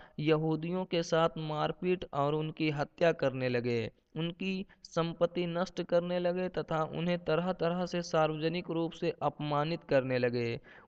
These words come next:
उन्नीस सौ तीस तक भूरी शर्टधारियों की संख्या लगभग एक लाख पर पहुंच गई।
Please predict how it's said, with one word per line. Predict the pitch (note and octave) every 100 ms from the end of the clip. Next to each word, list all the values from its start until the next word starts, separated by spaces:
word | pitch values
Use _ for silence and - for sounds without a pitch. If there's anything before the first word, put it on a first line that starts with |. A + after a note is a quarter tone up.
| -
उन्नीस | E3+ F3+ F#3 -
सौ |
तीस | F#3 - F3 F#3 G3
तक | - E3+
भूरी | D#3+ C3 C#3 D3+ F3+ F#3+
शर्टधारियों | F3 E3+ E3+ D#3 C3+ D3+ D3 D#3 F3 F3
की | - E3
संख्या | - D#3 D#3 D#3+ F#3
लगभग | F3+ E3 D#3 E3 -
एक | D#3 E3 E3+ -
लाख | D3+ D#3 E3+ - D#3+
पर |
पहुंच | C#3+ C#3 C#3 C#3+
गई। | C3 B2+ B2+ A#2